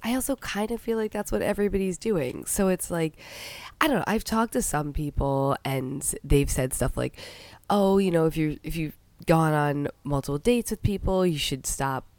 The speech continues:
seeing other people and it's not fair to them. And I actually, um, I don't know why this stuck in my head, but, um, when I was going on dates with New Jersey guy before that we actually got into a relationship,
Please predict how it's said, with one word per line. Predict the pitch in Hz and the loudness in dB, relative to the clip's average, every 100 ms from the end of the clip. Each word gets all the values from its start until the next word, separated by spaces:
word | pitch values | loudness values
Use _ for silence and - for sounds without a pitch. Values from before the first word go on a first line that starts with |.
| _ - | _ -16
seeing | - 131 147 | -10 -4 2
other | 226 226 | 4 4
people | - 185 180 170 165 160 151 - - - | 4 2 2 0 0 0 -2 -8 -16 -10
and | - 143 | -2 -2
it's | 139 | -2
not | 139 139 - | -2 -2 -4
fair | - - - 190 202 202 214 | -12 -16 -4 0 2 0 -2
to | 214 - | -2 -2
them. | 220 233 240 240 240 - - - - | 2 4 4 2 -4 -12 -20 -20 -2
And | 208 | 2
I | |
actually, | 226 330 - - 247 220 180 | 2 0 -2 -2 0 0 0
um, | 190 180 170 160 - _ _ _ - - | 0 0 -2 -6 -12 _ _ _ -20 0
I | 240 | 6
don't | 294 | 8
know | 269 | 8
why | 190 156 | 8 4
this | 151 147 | 0 -4
stuck | - - - 160 147 | -6 -8 -4 -2 0
in | 143 | 0
my | 143 | 0
head, | 147 117 101 - - - 135 | 0 -2 -4 -12 -18 -18 -2
but, | 160 147 127 - - - - - | 2 4 2 0 -14 -16 -18 -6
um, | - 151 147 143 - | 2 4 4 2 -2
when | - 160 170 165 - | 0 4 6 6 2
I | 175 180 190 190 | 0 2 2 2
was | 180 160 | 2 0
going | - 160 156 | 2 4 4
on | 147 | 2
dates | 139 - | -2 -4
with | 135 | -4
New | 139 135 | -2 0
Jersey | 196 214 175 | 2 2 0
guy | 135 120 117 | -2 -4 -6
before | 135 - 151 143 | -6 -4 -2 0
that | 131 - | -2 -2
we | 131 | -4
actually | 123 - | -4 -8
got | 117 - | -8 -8
into | 135 | -4
a | |
relationship, | 196 240 - 139 | -2 -2 -4 -6